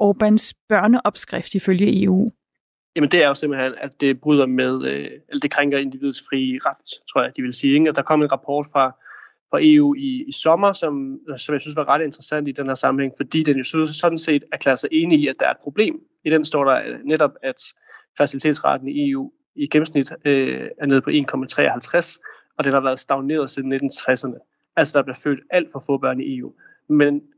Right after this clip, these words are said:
Speaker 2: ko-, øh, rap-, rapporten der konkluderer også, at, øh, at det at skabe en familie og føde børn er individets frie valg, og E U vil ikke blande sig i det spørgsmål, som der står, ikke? Og det er jo bare hele forskellen, fordi Orbán vil meget gerne blande sig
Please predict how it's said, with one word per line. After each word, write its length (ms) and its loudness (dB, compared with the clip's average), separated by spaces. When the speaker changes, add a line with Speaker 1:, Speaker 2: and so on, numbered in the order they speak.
Speaker 2:
ko-, 300 -4
øh, 420 -4
rap-, 340 -6
rapporten 340 2
der 80 4
konkluderer 480 0
også, 300 -2
at, 160 -6
øh, 400 2
at 160 -8
det 60 4
at 80 4
skabe 280 2
en 140 -2
familie 400 -2
og 140 -10
føde 180 -2
børn 440 2
er 60 -10
individets 560 -6
frie 260 -6
valg, 180 4
og 140 -10
E 180 0
U 80 2
vil 120 -4
ikke 140 -4
blande 300 0
sig 140 -2
i 40 -6
det 120 -10
spørgsmål, 580 -2
som 180 -4
der 60 -8
står, 320 -6
ikke? 140 -2
Og 60 -4
det 80 -2
er 40 6
jo 40 2
bare 140 4
hele 220 -4
forskellen, 480 -8
fordi 160 -4
Orbán 380 0
vil 180 -8
meget 200 0
gerne 160 -10
blande 180 -18
sig 120 -20